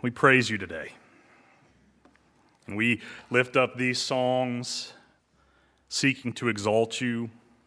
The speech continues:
asking you to receive this meager offering of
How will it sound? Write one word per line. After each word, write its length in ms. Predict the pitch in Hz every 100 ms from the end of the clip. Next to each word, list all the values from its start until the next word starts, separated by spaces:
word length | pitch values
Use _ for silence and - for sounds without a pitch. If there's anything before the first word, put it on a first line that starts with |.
| _ _ _ _ _
asking 400 | 113 120 - 127
you 160 | 117 113
to 220 | 107 98 - - - -
receive 640 | 113 - - 139 139 127
this 440 | 113 110 - - - - -
meager 540 | 117 123 120 117 113
offering 640 | 107 113 117 120 110 110 107
of 180 | 95